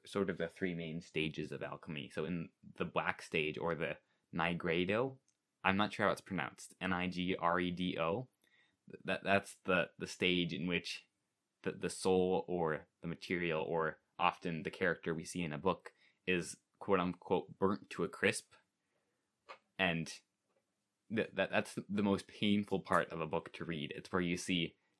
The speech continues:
everything that the character knows stripped away. They're put in terrible situations, they make the wrong decisions. It, it's just all around not great and very unpleasant to read. But then the next part is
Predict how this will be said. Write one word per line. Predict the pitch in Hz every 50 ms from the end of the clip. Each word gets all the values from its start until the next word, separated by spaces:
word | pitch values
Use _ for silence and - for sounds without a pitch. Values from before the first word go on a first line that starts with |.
| _ _
everything | - 92 90 92 98 92 92 98 90 90
that | 85 82 -
the | -
character | 87 - 92 87 85 82 - - - 80
knows | 80 82 80 80 78 85 - - - _ _ _ _
stripped | - - - - 101 92 - - -
away. | 92 82 85 85 82 78 80 82 - _ _ _ _ _ _ _ -
They're | 92 90 85 85
put | - - 101 90
in | 85 85
terrible | - - 87 85 85 - 85
situations, | 82 - 87 82 - 76 76 78 - - 90 78 71
they | - 85
make | 87 87 -
the | 92 85
wrong | 82 82 82 76
decisions. | 78 - - 87 80 80 76 78 76 - - - _ _ _ _ _ _ _ _ _ -
It, | 95 95 - -
it's | - 90 87 - - -
just | - 92 87 85 - - - - - -
all | - 85 85 87 87
around | 90 82 82 80 82 78 78 73 - -
not | 82 80 82 - -
great | - - 62 62 - - _ _ _ _ _ _ _ _ _ _ _ _ _ _ -
and | - 85 78 80 78
very | 76 78 87 87 82 82 76
unpleasant | 78 78 - - 85 82 78 73 - -
to | - - 80
read. | 78 78 73 67 65 67 - _ _ _ _ _ _ _ _ _ _ _ _ _ _ _ _ _ _ _ - -
But | - 98 95 -
then | 98 92 90 85 85 82 82 - _ -
the | - 90
next | 90 104 - - -
part | - - 87 80 58 - -
is | - 98 101 110 98 85